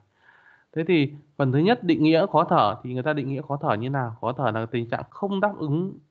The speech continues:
đủ nhu cầu oxy của cơ thể. Đấy. Đấy, tình trạng không đáp ứng đủ nhu cầu oxy của cơ thể.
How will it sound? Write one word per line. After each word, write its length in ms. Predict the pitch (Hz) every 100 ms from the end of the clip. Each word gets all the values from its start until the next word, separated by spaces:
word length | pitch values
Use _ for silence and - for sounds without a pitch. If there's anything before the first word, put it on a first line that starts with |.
| _
đủ 280 | 147 127 107
nhu 140 | 127 147
cầu 280 | 143 120 113
oxy 300 | 131 - 139
của 140 | 120
cơ 140 | 104 123 -
thể. 220 | - 50 - _ _ _ _ _ _ _ -
Đấy. 280 | 98 98 - _ _ _ _ _ _ _ _ -
Đấy, 120 | 120 -
tình 180 | 123 117
trạng 160 | 120 -
không 200 | 180 190
đáp 200 | 202 202
ứng 180 | 135 160
đủ 120 | 113
nhu 120 | 117
cầu 260 | 127 120 113
oxy 260 | 120 - 127
của 140 | 117 -
cơ 80 | 117
thể. 120 | 120